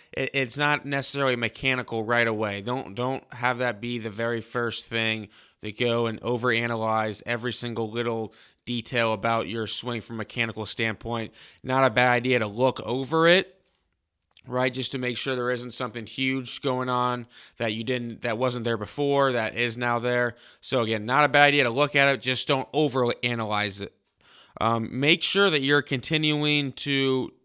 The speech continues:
to get work in, right? A lot of times players will, they'll get so discouraged that they'll, what they'll do is they'll just kinda give up and kind of just, you know, just walk away.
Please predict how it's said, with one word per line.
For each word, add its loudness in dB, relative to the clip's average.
to 0
get 2
work 0
in, -6
right? 0
A -4
lot 6
of 4
times 2
players 2
will, 0
they'll -4
get -2
so 2
discouraged 2
that 0
they'll, 2
what -2
they'll 0
do 0
is 2
they'll -2
just -10
kinda -4
give -4
up -2
and -6
kind -4
of -6
just, -8
you -10
know, -14
just -14
walk -4
away. -4